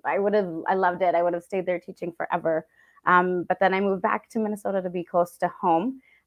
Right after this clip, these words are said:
Um, and that, my teaching license didn't transfer right away. So, um,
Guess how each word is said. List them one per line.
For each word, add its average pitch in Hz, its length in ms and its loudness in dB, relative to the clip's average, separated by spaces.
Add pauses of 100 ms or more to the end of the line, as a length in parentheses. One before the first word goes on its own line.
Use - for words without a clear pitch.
Um, 196 340 2
and 202 220 2
that, 233 480 2 (640)
my 247 120 6
teaching 311 300 6
license 247 300 4
didn't 226 180 4
transfer 202 340 2
right 185 120 4
away. 185 260 4
So, 180 460 4
um, 170 400 2